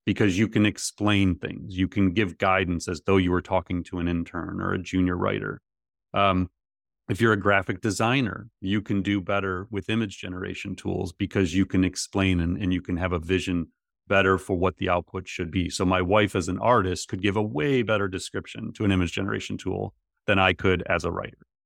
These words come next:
Um, video production, the same thing, audio production. So your expertise and your domain knowledge actually allowed you to get more value out of the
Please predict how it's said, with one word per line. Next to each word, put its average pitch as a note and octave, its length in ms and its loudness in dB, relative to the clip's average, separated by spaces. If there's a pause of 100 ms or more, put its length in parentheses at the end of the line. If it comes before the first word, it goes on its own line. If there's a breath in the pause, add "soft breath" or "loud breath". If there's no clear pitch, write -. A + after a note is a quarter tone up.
(340)
Um, F2 520 2
video G2+ 420 4
production, E2+ 480 -2
the D#2+ 60 -6
same F#2+ 300 0
thing, F2+ 300 0
audio A2 340 4
production. E2+ 440 -6
So G#2 200 -4 (280)
your B2+ 320 4
expertise B2+ 720 -4
and A2 120 0
your G#2+ 140 2
domain G2+ 640 2
knowledge F#2+ 600 -4 (180)
actually B2 400 2
allowed A2 540 4
you C3 160 -6
to A2 160 -12
get G2+ 320 -2
more G2 320 2
value F#2 420 2
out F#2 80 2
of E2+ 80 -6
the - 120 -10